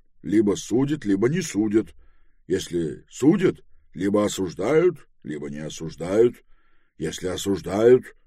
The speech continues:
штрафуют, лишают должности, понижают в звании, сажают в тюрьму или казнят. В ссылку никого и никогда не отправляли.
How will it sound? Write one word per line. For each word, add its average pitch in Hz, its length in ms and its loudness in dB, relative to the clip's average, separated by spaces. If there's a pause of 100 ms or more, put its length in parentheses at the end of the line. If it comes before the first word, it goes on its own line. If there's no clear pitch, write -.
(160)
штрафуют, 113 760 0
лишают 95 480 -2
должности, 156 640 2
понижают 101 600 2
в 90 100 -10
звании, 104 760 -2 (200)
сажают 101 460 0
в - 100 -20
тюрьму 104 480 2
или 170 200 2
казнят. 104 680 2 (960)
В - 60 -18
ссылку 120 520 2
никого 95 480 0
и 104 80 6
никогда 98 460 0
не 107 100 0
отправляли. 98 760 2